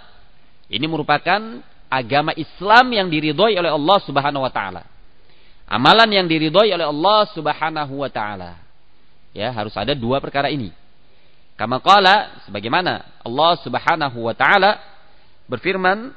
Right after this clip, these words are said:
"Wa man ahsanu dinan mimman aslama wajhahu lillah wa huwa muhsin wattaba'a millata Ibrahim hanifa wattakhadhallaha ib-, wattakhadhallahu Ibrahimu,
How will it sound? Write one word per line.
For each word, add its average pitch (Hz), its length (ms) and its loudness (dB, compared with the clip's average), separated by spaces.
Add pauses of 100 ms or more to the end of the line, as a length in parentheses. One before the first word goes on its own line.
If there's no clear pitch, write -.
"Wa 127 160 -4
man 131 240 -6
ahsanu 160 560 -2
dinan 147 560 -6 (480)
mimman 180 480 -2
aslama 165 560 0
wajhahu 147 640 0
lillah 156 480 0 (560)
wa 131 80 2
huwa 139 240 2
muhsin 113 560 -8 (400)
wattaba'a 170 560 0
millata 175 480 -2
Ibrahim 135 560 0
hanifa 165 800 0 (320)
wattakhadhallaha 160 1300 0
ib-, 147 220 -6
wattakhadhallahu 151 880 0
Ibrahimu, 143 800 -4